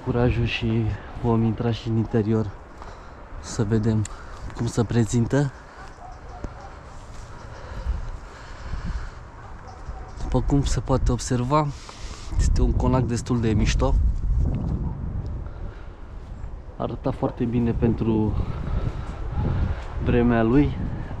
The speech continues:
Pot să spun că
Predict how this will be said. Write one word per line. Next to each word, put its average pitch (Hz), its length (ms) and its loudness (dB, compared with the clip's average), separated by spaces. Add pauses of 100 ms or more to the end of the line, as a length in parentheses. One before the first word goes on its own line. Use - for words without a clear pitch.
(2500)
Pot 120 140 0
să 131 120 -2
spun 123 280 -2
că 117 340 4